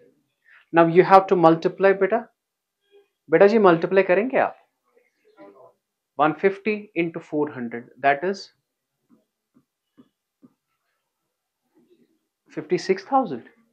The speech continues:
अब यहां पे इनका total करेंगे, बताए, वन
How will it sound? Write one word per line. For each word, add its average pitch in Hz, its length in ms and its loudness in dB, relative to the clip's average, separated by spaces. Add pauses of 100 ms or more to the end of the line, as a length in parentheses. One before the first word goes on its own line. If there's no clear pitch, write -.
(3750)
अब 196 280 6 (960)
यहां 170 300 2
पे 208 200 2
इनका 196 260 2
total 165 340 -4
करेंगे, 185 420 -4 (1000)
बताए, 165 460 0 (1000)
वन 196 460 2